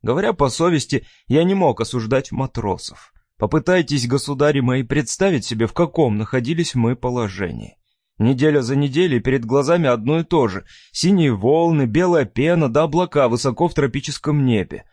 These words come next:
В ушах раздавался только свист ветра, рокот валов, треск шпангоута и ещё по ночам иногда громкое чмоканье. Это наш путь пересекало морское чудовище. Волны, поднятые им, перекатывались через палубу.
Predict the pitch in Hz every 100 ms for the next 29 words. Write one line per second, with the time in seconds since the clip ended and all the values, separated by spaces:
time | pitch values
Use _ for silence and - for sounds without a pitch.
0 | _ - 123 143 143 113 131 120 139 131
1 | 120 123 127 117 131 131 139 - 147 190
2 | - 117 - - - 139 175 - 135 110
3 | 123 180 170 123 - - 156 135 - -
4 | - 139 143 196 180 143 - - _ -
5 | 202 175 113 - 156 151 143 127 - 139
6 | 151 139 127 127 117 127 127 113 127 120
7 | 113 123 120 104 - 78 73 - _ _
8 | _ 113 127 127 127 - 151 139 - 123
9 | 120 131 139 139 127 131 117 - 147 127
10 | 147 147 175 135 95 - - - - _
11 | - 123 202 196 170 123 139 135 135 135
12 | 120 120 127 131 135 127 123 120 113 117
13 | 113 - 127 110 - 104 87 76 - -